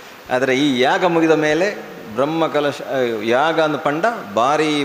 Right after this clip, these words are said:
ಪೊರ್ಲಾತುಂಡು ಅಂತ ಒಂದು ಪದ ಬಂತು. ಯಾಕೆಂದರೆ ನನಗೆ ಅದೊಂದು ಮಾತ್ರ ತೃಪ್ತಿ. ಎಲ್ಲಿಯೋ ಒಂದು ಕಡೆ ನಾನು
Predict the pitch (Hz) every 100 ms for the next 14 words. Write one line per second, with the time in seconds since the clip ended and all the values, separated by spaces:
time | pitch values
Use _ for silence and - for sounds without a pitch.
0 | - 131 139 131 123 - 120 113 107 107
1 | - 117 113 - - - 113 - 117 117
2 | 98 90 127 151 170 123 147 170 - -
3 | - - - - - - - - - -
4 | - - - - - - - - - -
5 | 127 175 196 208 196 165 143 165 170 190
6 | 160 180 202 196 170 160 - 139 120 -
7 | - - - - - - - - 143 196
8 | 220 220 202 190 196 190 190 185 175